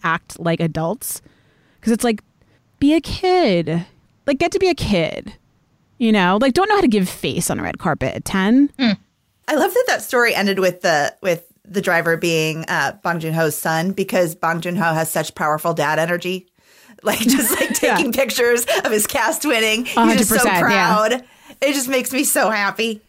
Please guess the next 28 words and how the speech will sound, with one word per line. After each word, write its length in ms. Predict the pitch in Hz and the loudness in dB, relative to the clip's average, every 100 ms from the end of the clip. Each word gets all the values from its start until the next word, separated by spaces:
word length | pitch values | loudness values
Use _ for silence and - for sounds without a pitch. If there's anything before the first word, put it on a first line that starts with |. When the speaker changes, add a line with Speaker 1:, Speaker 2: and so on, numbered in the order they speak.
| - - - _ _ | -20 -20 -20 _ _
Speaker 1:
So 280 | - - 180 | -4 0 2
good. 100 | 170 | 2
Speaker 3:
Um, 320 | 208 180 180 - _ _ _ _ - | 2 2 -2 -8 _ _ _ _ -4
there 140 | 311 | 0
were 140 | 381 320 | 0 0
other 540 | 240 247 226 190 196 - - _ | 0 0 2 0 -2 -10 -20 _
moments 420 | 214 202 196 190 - | -2 0 0 -2 -2
of 120 | 190 | 0
note 520 | 202 185 214 - - - _ _ _ _ _ | 2 2 0 -4 -8 -12 _ _ _ _ _
in 180 | 214 202 | 0 2
the 80 | |
night. 600 | 190 180 190 202 - - - - | 2 0 0 -2 -4 -8 -10 -4
Uh, 440 | 185 175 170 170 180 _ _ _ _ - | -2 2 2 0 -2 _ _ _ _ -6
Speaker 1:
<laughs> 60 | 855 831 932 932 1047 - - | -4 -6 -12 -16 -20 -10 -2
Speaker 3:
Joaquin's 580 | 233 220 220 254 240 - | 0 0 0 0 0 0
speech 340 | 233 220 214 | -2 -4 -2
was 140 | 208 | -2
a 60 | 190 | 0
real 160 | 185 185 | 0 2
roller 260 | 180 180 | 2 2
coaster. 380 | 180 202 - 190 - - _ | 0 -2 -2 -4 -8 -18 _
Speaker 1:
Yeah. 360 | 196 185 185 180 | -2 2 2 2
Speaker 2:
A 60 | |
lot 180 | 175 165 | 2 2
happening 440 | 160 160 165 208 190 | 2 0 0 0 0
there. 420 | 165 156 180 - - - | 0 -2 -6 -12 -20 -10
A 40 | |
lot, 440 | 220 226 226 220 | -2 0 0 0